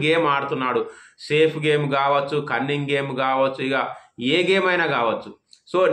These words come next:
నిఖిల్ గేమ్ అయితే చాలా మందికి నచ్చట్లేదు, మెప్పించలేకపోతున్నాడు, కొత్త ఆడియన్స్ సంపాదించలేకపోతున్నాడు నా అభిప్రాయం, నా రివ్యూ.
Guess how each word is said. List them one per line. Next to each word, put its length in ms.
నిఖిల్ 440
గేమ్ 260
అయితే 220
చాలా 340
మందికి 340
నచ్చట్లేదు, 600
మెప్పించలేకపోతున్నాడు, 960
కొత్త 240
ఆడియన్స్ 380
సంపాదించలేకపోతున్నాడు 1120
నా 80
అభిప్రాయం, 520
నా 80
రివ్యూ. 220